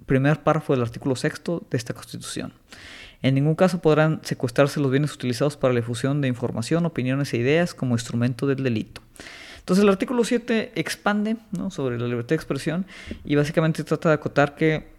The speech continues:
eh, no es posible que se restrinja, pues, el derecho que tenemos a acceder a ciertos medios, ¿no?, por los cuales difundir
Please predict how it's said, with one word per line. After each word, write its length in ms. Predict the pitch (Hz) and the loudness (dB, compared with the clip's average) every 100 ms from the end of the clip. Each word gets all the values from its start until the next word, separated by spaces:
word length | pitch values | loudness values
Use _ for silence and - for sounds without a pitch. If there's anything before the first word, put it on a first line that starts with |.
| _ | _
eh, 300 | - 123 120 | -4 -2 -2
no 140 | 135 139 | 0 0
es 80 | |
posible 320 | - 156 151 147 | 0 0 0 0
que 80 | |
se 100 | - | -2
restrinja, 640 | 127 120 - 147 - 147 147 - - - _ | -2 -2 -2 -2 0 -4 -4 -16 -20 -20 _
pues, 160 | 131 117 | -2 0
el 80 | 127 | 2
derecho 320 | 127 131 143 | 2 2 -4
que 80 | - | -4
tenemos 500 | 120 120 131 139 - | 0 0 2 0 -2
a 60 | |
acceder 480 | 117 - 117 123 147 | -4 -2 2 4 4
a 40 | 151 | 2
ciertos 480 | - 135 - 135 | 2 0 -2 -6
medios, 540 | 131 135 127 131 - - | 0 0 2 0 -4 -8
¿no?, 140 | 151 | -8
por 200 | - 113 | -8 -10
los 140 | 107 - | -10 -4
cuales 480 | 120 123 120 - - | 0 0 -2 -8 -8
difundir 480 | 113 - 110 117 | -6 -4 -2 -2